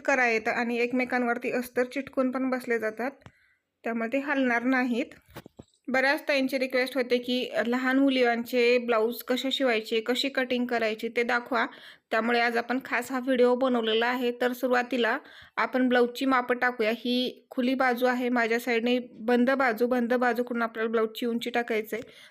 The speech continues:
ब्लाऊजची उंची आहे बारा इंच, प्लस त्यामध्ये शिलाई मार्जिन आहे एक इंच बरोबर तेरा. तर आता आपण रुंदी घेऊया. तर हे ब्लाऊज मी, अ,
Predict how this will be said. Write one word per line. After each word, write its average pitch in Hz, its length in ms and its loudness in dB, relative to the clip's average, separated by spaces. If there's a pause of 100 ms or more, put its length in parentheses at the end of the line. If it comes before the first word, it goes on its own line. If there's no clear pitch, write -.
(160)
ब्लाऊजची 240 380 2
उंची 254 380 2
आहे 247 260 0
बारा 240 320 4
इंच, 233 280 0
प्लस 240 400 2
त्यामध्ये 226 460 0
शिलाई 240 340 -2
मार्जिन 226 420 -2
आहे 233 280 -2 (960)
एक 247 400 -2
इंच 240 180 0
बरोबर 233 400 2
तेरा. 277 340 2
तर 233 180 0
आता 233 200 0
आपण 247 260 2
रुंदी 254 340 2
घेऊया. 247 340 2 (120)
तर 247 120 4
हे 254 180 2
ब्लाऊज 247 420 4
मी, 254 240 2 (200)
अ, 208 60 -4